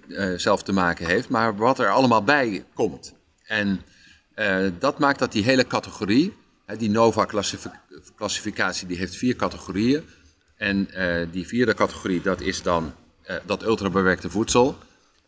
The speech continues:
En daarvan zien we dus dat in populaties die daar veel van eten, dat je heel veel meer welvaartsziekten hebt. Dat,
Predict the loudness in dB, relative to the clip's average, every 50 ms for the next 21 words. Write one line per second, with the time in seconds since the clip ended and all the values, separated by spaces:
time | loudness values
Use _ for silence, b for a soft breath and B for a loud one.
0 | _ _ -4 -4 0 2 4 4 6 4 4 4 2 2 4 4 2 0 -2 0
1 | 2 4 4 6 4 4 4 4 0 0 0 -2 -2 -2 -4 -6 -6 -2 2 2
2 | 2 2 2 2 2 2 2 0 -2 -6 -6 -4 0 2 4 4 4 2 4 4
3 | 4 4 4 2 0 0 2 0 0 0 -2 -6 -6 -4 0 2 4 4 4 4
4 | 4 2 4 4 2 2 2 2 2 2 2 2 0 0 0 -2 -4 -4 -6 -6
5 | -4 -2 -2 -4 -4 _ b b b b b b b b b -18 -18 -18